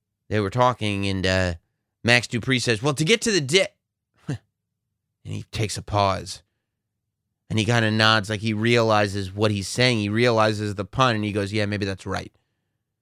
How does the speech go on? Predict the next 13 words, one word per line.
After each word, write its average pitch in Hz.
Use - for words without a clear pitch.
He 113
says, 110
"To 123
get 139
to 143
the 127
day, 110
you 120
gotta 131
go 139
through 139
the 113
night." 117